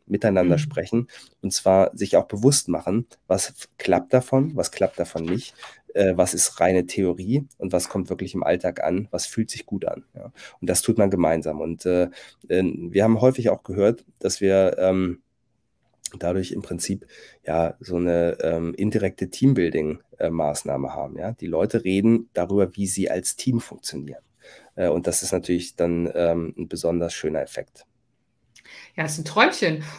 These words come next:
Speaker 2: Und, äh, noch mal zum Feedback. Also, bei mir,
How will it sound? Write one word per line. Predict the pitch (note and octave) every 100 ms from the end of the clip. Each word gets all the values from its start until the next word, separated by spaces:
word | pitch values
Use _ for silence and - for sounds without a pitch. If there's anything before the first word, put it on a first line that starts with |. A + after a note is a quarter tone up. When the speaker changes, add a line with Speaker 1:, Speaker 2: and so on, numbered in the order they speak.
| -
Speaker 2:
Und, | A3+ G#3+
äh, | G#3 G3+ G3+
noch | G3+
mal | G#3 G3+
zum | F#3
Feedback. | - C#4+ - F#3+ -
Also, | G3 G3
bei | F#3
mir, | F#3 A#3+ C#4